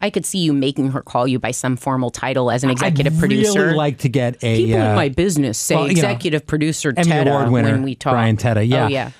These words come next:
Speaker 2: But I would very much like to, uh, get an honorary doctorate so I can just stick that at the front
Speaker 1: Yeah, but
Speaker 2: and
Speaker 1: then we all
Speaker 2: yeah.
Speaker 1: know it was honorary,
Speaker 2: Yeah,
Speaker 1: so.
Speaker 2: that's fine. I'm okay with that. I'm still doctor. It's fine.
Speaker 1: Mm, are you, though?
Speaker 2: Yeah, well, you
Speaker 1: If
Speaker 2: do
Speaker 1: someone has a heart attack, you're gonna still need to call nine one one.
Speaker 2: Well, she's a
Speaker 1: Name the
Speaker 2: psychologist.
Speaker 1: movie.
Speaker 2: You're still
Speaker 1: Name
Speaker 2: gonna
Speaker 1: the
Speaker 2: need to
Speaker 1: movie.
Speaker 2: do that.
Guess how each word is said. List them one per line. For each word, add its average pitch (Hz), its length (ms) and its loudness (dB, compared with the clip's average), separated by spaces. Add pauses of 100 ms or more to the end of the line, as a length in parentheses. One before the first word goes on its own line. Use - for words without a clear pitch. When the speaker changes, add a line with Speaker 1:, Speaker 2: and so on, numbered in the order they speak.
(180)
Speaker 2:
But 165 160 -2
I 170 120 0
would 180 180 2
very 156 240 2
much 139 240 0
like 120 180 -2
to, 107 280 0
uh, 107 80 0
get 107 180 -2
an 127 80 0
honorary 104 400 0
doctorate 92 460 -10
so 98 100 -12
I 92 80 -8
can 98 80 -8
just 98 160 -10
stick - 180 -6
that 95 160 -4
at 98 80 -6
the 101 60 -4
front 98 260 -6
Speaker 1:
Yeah, 107 140 0
but - 60 -2
Speaker 2:
and 104 100 -2
Speaker 1:
then 180 80 0
we 165 100 2
all 156 80 2
Speaker 2:
yeah. 156 80 0
Speaker 1:
know 151 120 0
it - 20 -2
was 135 120 -2
honorary, 127 460 -2
Speaker 2:
Yeah, 202 60 0
Speaker 1:
so. 214 140 2
Speaker 2:
that's 135 120 2
fine. 127 320 0
I'm 160 140 2
okay 123 160 0
with 95 140 -4
that. 113 120 -2
I'm 113 100 -4
still 135 200 -4
doctor. 113 340 -8 (580)
It's 302 400 0
fine. 220 220 -2
Speaker 1:
Mm, - 80 -10
are 381 220 -6
you, 392 260 -12
though? 392 220 -12
Speaker 2:
Yeah, 269 240 -4
well, 180 100 0
you 202 60 2
Speaker 1:
If 233 60 0
Speaker 2:
do 269 60 0
Speaker 1:
someone 294 260 0
has 262 120 0
a 233 80 0
heart 208 140 0
attack, 180 300 -2
you're 151 100 0
gonna 151 200 0
still 214 300 -2
need 190 220 0
to 165 60 -2
call 139 180 0
nine 127 160 2
one 117 160 0
one. - 80 -2
Speaker 2:
Well, 185 80 2
she's 247 160 -2
a - 20 -2
Speaker 1:
Name 233 40 0
the - 20 0
Speaker 2:
psychologist. 226 520 0
Speaker 1:
movie. 185 140 0
Speaker 2:
You're 156 140 2
still 208 140 2
Speaker 1:
Name 233 100 0
Speaker 2:
gonna 277 40 2
Speaker 1:
the 294 60 0
Speaker 2:
need 262 80 0
to 240 60 0
Speaker 1:
movie. 196 140 0
Speaker 2:
do - 60 0
that. - 180 -8